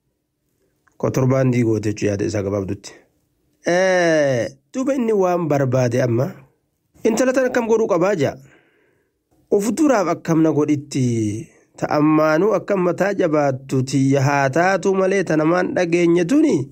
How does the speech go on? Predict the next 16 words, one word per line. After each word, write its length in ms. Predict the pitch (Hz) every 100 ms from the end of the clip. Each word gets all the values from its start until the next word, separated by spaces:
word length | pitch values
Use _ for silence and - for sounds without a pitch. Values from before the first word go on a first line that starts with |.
| - _ _ _ _ _ _ _ _ _ -
Maal 260 | 135 156 156
na 100 | 160
godhitti 380 | 160 151 131 165
laataa? 760 | 156 151 156 156 156 156 139 - - _ - _ - _ _ _
Akkisi 420 | 180 185 240 214
gootu, 380 | 208 220 185 170 180 - - - _ - _ _ _ - -
dura 200 | 131 135
fa-, 180 | 139 123 - -
fuuldura 400 | 151 156 185 170
akkisi 280 | 143 170 180
gootu, 480 | 226 220 143 123 - - _ _ _
haqiiqa 340 | 131 143 147 170
Rabbitu 380 | 170 175 247
beeka. 340 | 202 175 143 104 - - - - _ _ _ _ - - -
Buddeena, 600 | 120 113 127 143 143 139 139 - - _ _ _ _ _ _ _ _ -
ee, 1080 | 143 151 156 156 151 147 139 131 120 107